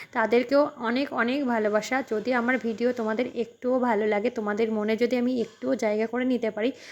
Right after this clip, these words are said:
অবশ্যই, অবশ্যই আমার চ্যানেলটি সাবস্ক্রাইব করে আমার পাশে থেকো।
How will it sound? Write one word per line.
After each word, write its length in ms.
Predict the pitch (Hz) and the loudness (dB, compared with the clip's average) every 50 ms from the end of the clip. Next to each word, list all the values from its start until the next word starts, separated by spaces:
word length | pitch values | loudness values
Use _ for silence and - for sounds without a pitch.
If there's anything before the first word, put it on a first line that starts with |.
| - - - - | -18 -16 -8 -4
অবশ্যই, 440 | 285 262 254 285 277 - 302 302 294 | -2 2 2 2 2 2 2 2 4
অবশ্যই 400 | 254 226 220 233 233 240 - 262 | 2 2 2 0 0 -2 -2 -2
আমার 160 | 247 247 247 | 0 0 0
চ্যানেলটি 500 | 247 - 226 214 220 220 226 220 - 254 240 | 0 0 -2 0 0 0 -2 -2 -4 -6 -6
সাবস্ক্রাইব 460 | 247 - 220 220 - - 240 233 233 240 | -6 -6 -8 -8 -8 -6 -4 -4 -4 -4
করে 140 | - 247 240 | -2 -2 0
আমার 180 | 240 240 247 240 240 | 0 0 0 0 -2
পাশে 280 | - 190 185 - - 240 | -4 -4 -4 -4 -4 -6
থেকো। 260 | 247 220 202 - | -4 -4 -4 -4